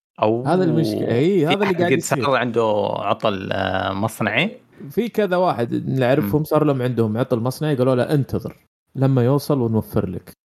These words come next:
Speaker 2: جديد"، لأنه ما في أي سبير بارت، ما في شيء. فينتظر مثلا بعض الأحيان أسبوع، أسبوعين على حظه يعني.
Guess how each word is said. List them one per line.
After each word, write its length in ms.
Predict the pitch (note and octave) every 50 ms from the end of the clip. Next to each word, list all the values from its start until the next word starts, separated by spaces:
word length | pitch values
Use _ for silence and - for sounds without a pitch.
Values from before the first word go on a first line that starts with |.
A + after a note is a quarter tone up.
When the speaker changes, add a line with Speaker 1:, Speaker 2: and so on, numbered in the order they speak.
| _ -
Speaker 2:
جديد"، 400 | A#2 A2 F#2 G#2 F#2 F2 - - - _ _ _ _ - -
لأنه 160 | G#2+ G#2+ A2
ما 140 | B2+ C3+ B2+
في 320 | - C3+ B2+ A#2+ A2 A2+
أي 260 | A#2+ B2 A#2+ A#2 G#2+
سبير 260 | - - G#2 G2 G2
بارت، 320 | F2 G2 G2+ G2+ F#2+ - -
ما 80 | G2
في 140 | F#2+ - G2
شيء. 260 | - - F#2+ F2+ F2 - _ _ _ _ _ _ _ -
فينتظر 840 | A2 A2 A2 G#2+ G#2+ G#2+ G#2+ G#2+ A2 A#2+ E3+ B3 C4 - A3+ F#3+ F#3+
مثلا 180 | F#3 E3+ D#3+ D3+
بعض 200 | C#3 C#3 C3 B2
الأحيان 220 | A2 A#2 A2+ G#2
أسبوع، 300 | F#2+ - - - G#2 G2
أسبوعين 280 | F#2 - - G2+ - -
على 180 | - - -
حظه 340 | - - C3 A2 A2 F#2+ F#2
يعني. 300 | - - - - -